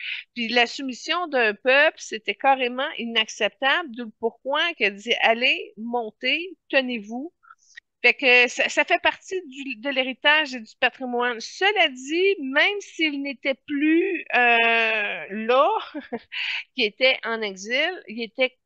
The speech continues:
quand même au courant. Moi, ce que je vois, c'est qu'il y a un de ces gars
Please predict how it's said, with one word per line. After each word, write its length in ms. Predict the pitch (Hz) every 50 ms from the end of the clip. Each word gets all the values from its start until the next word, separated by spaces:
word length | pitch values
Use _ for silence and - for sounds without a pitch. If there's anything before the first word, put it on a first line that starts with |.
| _ -
quand 220 | - 330 320 320 294
même 320 | 277 269 277 285 294 277 254
au 140 | - 247 220
courant. 500 | - - 240 233 202 208 208 214 226 269 320 -
Moi, 140 | 240 247 262
ce 100 | - _
que 140 | - 247 226
je 120 | 208 208
vois, 240 | 214 226 262 294 330
c'est 200 | - - 233 220
qu'il 160 | - - 226
y 20 |
a 120 | 226 - -
un 160 | 240 269 285
de 120 | 262 233 226
ces 260 | 220 - - 220 214
gars 220 | 202 226 247 285